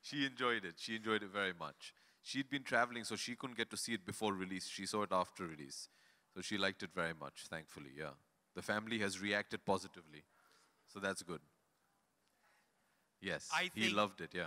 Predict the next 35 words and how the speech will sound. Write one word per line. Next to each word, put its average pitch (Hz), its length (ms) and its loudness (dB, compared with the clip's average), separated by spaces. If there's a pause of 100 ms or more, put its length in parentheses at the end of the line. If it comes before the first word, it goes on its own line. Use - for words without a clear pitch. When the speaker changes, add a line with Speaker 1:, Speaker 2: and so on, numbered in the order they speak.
(160)
Speaker 2:
everyone 165 560 4
has 143 160 2
responded 135 560 2
to 135 140 -4
Man 127 180 0
Marzia 123 320 0
very, 151 160 2
very 139 260 0 (240)
positively, 135 600 4
Speaker 1:
Well, 143 80 4
Speaker 2:
as 160 80 0
we're - 60 2
Speaker 1:
thank - 20 4
you. - 20 4
Speaker 2:
responding 151 380 4
to 143 220 -4 (280)
Abhishek 151 240 -2
Bachchan. 147 320 0
Thank 190 220 4
you 208 60 0
so 190 220 4
much, 170 120 6
Speaker 1:
My 110 100 4
Speaker 2:
Abhishek, - 120 0
Speaker 1:
pleasure. 104 260 4
Thank 123 240 2
Speaker 2:
for 143 60 -2
Speaker 1:
you, - 80 2
Speaker 2:
doing - 20 6
Speaker 1:
man. 101 100 6
Speaker 2:
this. 85 80 0
Thank 180 160 0
you 185 60 -10
so 180 140 -4
much. 139 200 -6